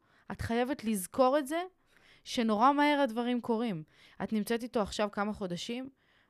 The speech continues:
מחר זה יהיה כמה שנים, ומחרתיים הוא יצא לך נישואים ואת תתחתני, וככל שהזמן עובר, הרבה יותר קשה לנו לשחרר את המחויבות.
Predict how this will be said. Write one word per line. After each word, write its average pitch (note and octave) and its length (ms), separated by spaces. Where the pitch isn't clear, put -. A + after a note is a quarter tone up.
מחר G#3 300
זה G#3 160
יהיה F#3 120
כמה F3+ 300
שנים, F3+ 420
ומחרתיים F3+ 760
הוא F3+ 100
יצא F#3 240
לך F3+ 140
נישואים F3+ 420
ואת E3+ 140
תתחתני, F#3+ 580
וככל F3+ 720
שהזמן G#3+ 360
עובר, F#3+ 340
הרבה E3 240
יותר A#3 220
קשה G3+ 280
לנו A3 240
לשחרר E3 560
את G#3+ 100
המחויבות. E3+ 720